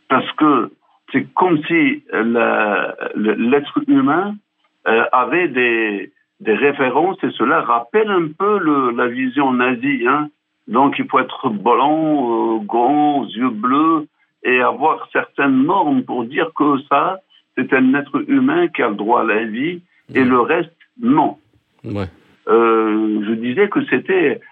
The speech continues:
Speaker 1: euh, l'action à géométrie variable, mais en réalité, en réalité, est-ce que les, les, les Occidentaux s'inquiétaient réellement pour, euh, l'Ukrainien en tant que, que être humain ?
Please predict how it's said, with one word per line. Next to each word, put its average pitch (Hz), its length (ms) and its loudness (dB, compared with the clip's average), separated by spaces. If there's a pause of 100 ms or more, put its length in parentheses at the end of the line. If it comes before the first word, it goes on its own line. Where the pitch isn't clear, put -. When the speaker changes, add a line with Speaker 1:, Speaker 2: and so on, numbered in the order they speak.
(180)
Speaker 1:
euh, 110 200 0
l'action 123 420 0
à 127 100 0
géométrie 127 640 0
variable, 113 460 0
mais 277 240 0
en - 140 4
réalité, 127 680 0
en 110 140 0
réalité, 104 680 -2 (640)
est-ce 190 300 -2
que 165 340 2 (400)
les, 127 580 2 (200)
les, 107 200 -2
les 113 280 -2
Occidentaux 131 680 -2
s'inquiétaient 131 560 0
réellement 131 760 0
pour, 123 340 0
euh, 110 200 0
l'Ukrainien 135 840 0
en 113 140 -2
tant 120 220 -4
que, 117 400 0 (320)
que 190 220 2
être - 380 0
humain ? 135 360 2